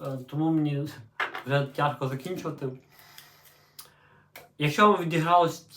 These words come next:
цей розклад, приходьте на консультацію, ми подивимося це індивідуально. У мене дуже багато консультацій, е, на різні теми,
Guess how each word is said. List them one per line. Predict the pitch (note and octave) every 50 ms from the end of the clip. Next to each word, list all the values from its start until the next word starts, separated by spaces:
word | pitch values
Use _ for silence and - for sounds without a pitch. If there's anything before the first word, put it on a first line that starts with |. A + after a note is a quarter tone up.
| - -
цей | - - D3 D3
розклад, | D3 C#3+ - - G3+ G3+ G#3 A3 - - -
приходьте | D#3 D3 - E3+ E3 E3 D#3+
на | D#3 D#3+ D#3+
консультацію, | - - D#3+ - E3 D#3 D3 - F3+ F#3 G3 F#3+ - - D3+ D3 C#3 C#3 - - _ _ _ _ _ _ _ _ _ _ _ _ - - -
ми | B2+ D3
подивимося | D3+ C#3+ C3+ C#3+ C#3+ C#3 C#3 C#3
це | - - C#3+ C#3+
індивідуально. | D3 - D3 C3 C3 C3+ C3+ C3 C3 B2 A#2 A#2 A2+ A2+ - - _ _ _ _
У | - C3
мене | C3+ C#3 C#3+ C#3
дуже | C#3 C3+ C3+ D3+ D3
багато | C#3+ C3+ C3+ C3+ C3 - C3+ B2 B2
консультацій, | B2 - C#3 C3 - C3+ C3 - D3+ D#3 - - - D3+ C#3+ C3+ - - - - - - - - - -
е, | B2+ B2 B2
на | C3 C3 C3
різні | C#3+ C#3+ C#3 C#3 C3
теми, | - D#3+ E3 F#3 F#3+ F#3 E3 D3+ D3+